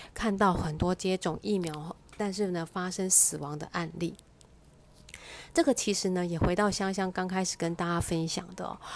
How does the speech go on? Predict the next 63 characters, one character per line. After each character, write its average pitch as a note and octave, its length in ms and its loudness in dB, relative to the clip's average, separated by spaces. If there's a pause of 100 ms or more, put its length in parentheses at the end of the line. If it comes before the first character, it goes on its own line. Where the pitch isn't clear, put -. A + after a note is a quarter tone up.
(140)
我 G#3 120 10
们 A#3 120 10
发 D4 220 4
现 C#4+ 260 4
呢， G#3 220 6
其 G#3 180 -2
实 G#3 140 2
国 G3+ 340 6
人 G3 220 6
的 F#3 240 6
这 - 240 0
个， G3+ 180 8
呃， E3+ 300 4
慢 A#3 240 6
性 A3+ 280 4
病 A3 200 4
的 F3 100 4
群 E3 320 2
体 F3 200 0
呢， D#3 180 0 (260)
大 B3 180 8
家 G#3+ 220 6
平 F#3 540 0
均 G3+ 240 4
的 G3 140 4
这 F#3 160 4
个 F3 100 2
维 E3+ 160 6
生 F#3+ 220 2
素 F#3+ 180 0 (340)
D F#3+ 200 4
水 E3+ 280 4
平 D#3 260 2
其 - 200 0
实 D#3+ 220 2
呢， D#3+ 180 0 (320)
都 F#3+ 220 12
是 F#3+ 240 2
在 F3 220 4
一 E3+ 60 2
个 E3 140 4
严 E3 320 0
重 F#3+ 300 6
过 F3+ 220 6
低 E3 220 -2
的 D#3+ 100 0
一 - 20 -2
个 D3+ 120 -4
状 D3+ 300 2
况， - 240 -2 (440)
以 F#3+ 120 6
至 C4 160 4
于 G#3 140 6
呢， F3+ 240 6
没 F#3+ 160 4
有 G3+ 100 8
办 G#3+ 320 6
法 E3 260 0 (120)
保 D3+ 220 2
护 F#3+ 320 4
我 D#3+ 80 4
们 D3+ 240 0
呢， D#3+ 160 2